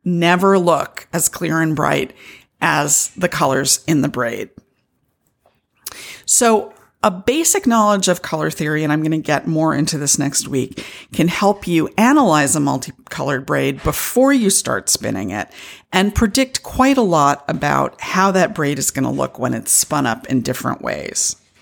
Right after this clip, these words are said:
So, and now here I am at my announcement. Um, I'm actually going to be teaching an online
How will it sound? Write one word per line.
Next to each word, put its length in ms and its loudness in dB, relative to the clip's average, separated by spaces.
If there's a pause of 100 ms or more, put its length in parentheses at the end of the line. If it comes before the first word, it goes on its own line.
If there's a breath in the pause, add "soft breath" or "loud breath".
(1160 loud breath)
So, 680 0
and 140 2
now 360 0 (580)
here 280 -4
I 100 0
am 220 0
at 80 -8
my 160 -2
announcement. 640 0 (420 loud breath)
Um, 320 2 (100)
I'm 200 4
actually 500 -2
going 380 -2
to 520 -2
be 140 -8
teaching 420 0
an 120 2
online 840 2